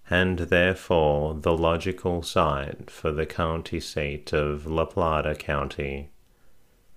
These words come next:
A small log building was erected and served the entire western slope, from the northern to the southern boundary,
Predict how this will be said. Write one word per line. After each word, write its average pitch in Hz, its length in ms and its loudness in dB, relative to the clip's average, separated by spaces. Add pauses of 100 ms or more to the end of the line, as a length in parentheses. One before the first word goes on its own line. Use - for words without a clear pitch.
(480)
A 87 140 2
small 95 640 2
log 92 400 2
building 78 800 0
was 80 380 2
erected 85 720 2
and 85 160 -2
served 76 760 0
the 80 220 -2
entire 80 560 2
western 82 540 0
slope, 69 580 -4 (720)
from 82 300 0
the 85 80 2
northern 90 880 0
to 90 160 2
the 90 120 0
southern 87 480 2
boundary, 73 840 0